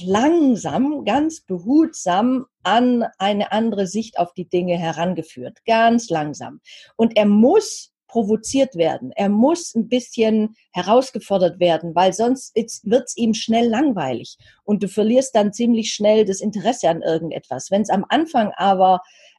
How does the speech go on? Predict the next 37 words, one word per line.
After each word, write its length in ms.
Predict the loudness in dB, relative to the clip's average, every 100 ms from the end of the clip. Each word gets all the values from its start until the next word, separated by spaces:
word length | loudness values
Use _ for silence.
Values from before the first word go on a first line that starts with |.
| 0
äh, 180 | 2 4
noch 220 | 2 2
nicht 220 | -2 0
ganz 200 | -2 -2
so 60 | -6
verständlich 680 | -10 -8 -2 -2 -2 -4 -4
ist, 200 | -4 -2
wenn 120 | -2
er 100 | -2
noch 160 | -2
nicht 200 | -6 -4
weiß, 320 | 0 0 0 -6
was 180 | -20
soll 220 | -4 -2 0
das 160 | -2
überhaupt, 500 | -2 -2 2 0 -2 -20 -20 _
hält 220 | 0 2
er 80 | 2
die 140 | 0 0
Neugier 580 | 2 2 2 -2 -2
auch 200 | -4 -6 0
irgendwie 420 | 0 0 -6 -8
offen. 380 | -8 -10 -16 -10
Und 160 | -4 -2
deswegen 420 | 0 2 2 2
ist 260 | -2 -6 -6
die, 140 | -6
die 120 | -2
Wahrscheinlichkeit, 760 | -2 0 0 2 0 0 0 0
dass 140 | -4
du 80 | -8
die 280 | -6 -4 -2
nächsten 380 | -2 -2 -4 -8
Übungen 340 | -4 -2 0
einfach 320 | 0 0 -2
so 140 | -4 -4
durchziehst, 680 | -2 -4 -4 -2 0 0